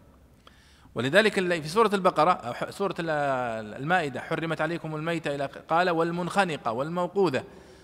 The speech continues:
والمتردية والنطيحة"، هذه كلها ميتة، فهي عطف على الخاص على العام.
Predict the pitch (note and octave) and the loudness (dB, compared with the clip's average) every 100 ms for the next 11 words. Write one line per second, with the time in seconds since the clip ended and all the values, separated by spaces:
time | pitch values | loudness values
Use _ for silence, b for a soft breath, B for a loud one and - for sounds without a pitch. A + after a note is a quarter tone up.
0 | B - C3 E3 F3 F#3+ G#3 F#3+ G3+ G#3+ | B -4 -2 0 2 4 4 2 2 2
1 | G#3+ G#3 F3+ - A2 - D#3+ G#3+ G#3 B3 | 0 0 0 0 -10 -6 -4 -2 0 2
2 | A#3+ C4 F#3+ - G2 - - - - - | 4 4 2 -2 -12 -18 -20 -20 -20 -20
3 | - - - - - _ - F3 G3+ G#3+ | -20 -20 -20 -20 -20 _ -2 2 4 6
4 | E3+ G3+ - G#3 F#3 E3+ E3 G#3 A3+ G#3 | 6 4 2 -4 0 0 2 4 4 2
5 | F#3 C#3+ | 2 2